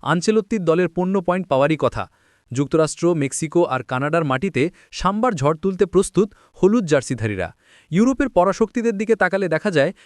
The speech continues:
বেশ কিছু হাড্ডাহাড্ডি লড়াইয়ের আভাস। গ্রুপ এইচকে অনেকেই এবারের গ্রুপ অব ডেথ বা কঠিন গ্রুপ বলতে পারেন। এখানে স্পেনের সঙ্গী হয়েছে ল্যাটিন পাওয়ারহাউস উরুগুয়ে,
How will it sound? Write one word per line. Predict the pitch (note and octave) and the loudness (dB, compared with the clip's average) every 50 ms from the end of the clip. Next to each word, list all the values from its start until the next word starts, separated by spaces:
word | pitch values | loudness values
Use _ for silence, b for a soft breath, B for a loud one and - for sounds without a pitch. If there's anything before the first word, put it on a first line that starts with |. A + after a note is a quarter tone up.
| b b b | b b b
বেশ | B2+ E3 A3+ B3 - - | 0 0 0 0 -2 -4
কিছু | - G#3+ - A#3+ G3+ | -6 -4 0 0 0
হাড্ডাহাড্ডি | - B2+ C3+ D#3 D#3 F#3 E3+ F#3+ F3+ F#3+ G3 | 0 -2 -4 -2 -2 -2 -2 -2 -2 -2 0
লড়াইয়ের | D3+ C3+ D3 F3 E3+ F#3 - - | 2 2 2 2 2 0 0 0
আভাস। | C3+ B2 G2 G2+ E2+ - - - b b b b b b B2 | -2 -2 -2 -4 -6 -8 -10 -18 b b b b b b -2
গ্রুপ | B2 D#3 G#3 G#3 - - - | 2 2 2 2 2 -6 -2
এইচকে | D#3 F#3+ G#3 - - - C#3 B2+ E3+ G#3 b b b | 0 0 0 -2 -4 -2 -2 -2 -2 -2 b b b
অনেকেই | - D#3 F#3 G#3+ F#3+ A#3+ B3 - - | -2 0 0 0 0 -2 -4 -4 -4
এবারের | D#3+ D#3+ D#3 D#3+ E3+ F3 D#3 | -2 2 2 4 2 2 0
গ্রুপ | C3+ D#3 A3 G#3 A3+ | 0 -2 -2 2 2
অব | G#3+ F#3 D#3 C#3 | 2 2 2 0
ডেথ | F3+ E3 C#3 F3 - - | 2 2 2 0 -4 -4
বা | D3 C#3 C3+ - - | -2 -2 -2 -2 2
কঠিন | F3+ G3 - - B3 A#3+ G#3+ | 0 0 2 2 -2 -2 0
গ্রুপ | E3+ F#3 G#3+ | 0 0 0
বলতে | F3 E3 D3+ C3 A2 G#2+ | 2 0 0 0 0 -2
পারেন। | G#2+ G2 F#2+ F2+ - b b b b b | -2 -4 -6 -8 -12 b b b b b
এখানে | C3+ - D#3+ D#3+ D#3+ | -4 -2 0 -2 -2
স্পেনের | - - - E3 F3 G#3+ B3 A#3 - | -2 -2 0 0 2 2 0 -2 -2
সঙ্গী | - G#3 G3+ G#3+ A3 | -2 -2 0 0 0
হয়েছে | G3 A3+ B3+ - - - D#3 G3+ b b b b b | 2 2 0 0 0 -2 -2 -2 b b b b b
ল্যাটিন | C3 D3+ F3 - A#3+ A#3 | 0 0 2 0 -2 -2
পাওয়ারহাউস | G3+ - E3+ F3+ F#3+ F3+ F#3+ G3+ G#3 - - - | 0 2 2 2 4 2 2 0 0 -2 -6 -4
উরুগুয়ে, | - G3 A3+ A3 D#3 C3 B2+ D3 | -2 0 0 0 2 2 2 2